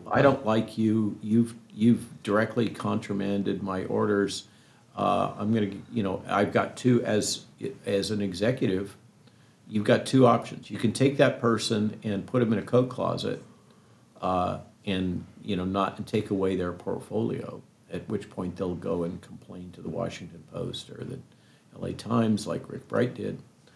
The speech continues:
Speaker 1: or you can try to fire them. And, uh, it takes two years to fire them. And so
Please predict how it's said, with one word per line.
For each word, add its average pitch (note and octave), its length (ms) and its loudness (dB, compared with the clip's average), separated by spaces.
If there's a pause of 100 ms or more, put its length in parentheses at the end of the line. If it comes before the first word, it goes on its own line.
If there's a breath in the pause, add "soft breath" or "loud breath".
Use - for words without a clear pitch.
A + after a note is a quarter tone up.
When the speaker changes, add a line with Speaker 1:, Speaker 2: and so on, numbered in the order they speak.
(380 soft breath)
Speaker 1:
or E3 480 8
you B2+ 180 8
can C3 240 6
try E2+ 240 0
to G2 80 0
fire D#2+ 380 -2
them. - 220 -12 (720 soft breath)
And, G2+ 460 2 (120)
uh, G2 400 0
it A2 140 -4
takes A#2 260 0
two - 140 0
years C3 300 4
to B2+ 80 -8
fire F#2 220 0
them. F#2+ 120 2
And G#2 140 0
so B2+ 380 8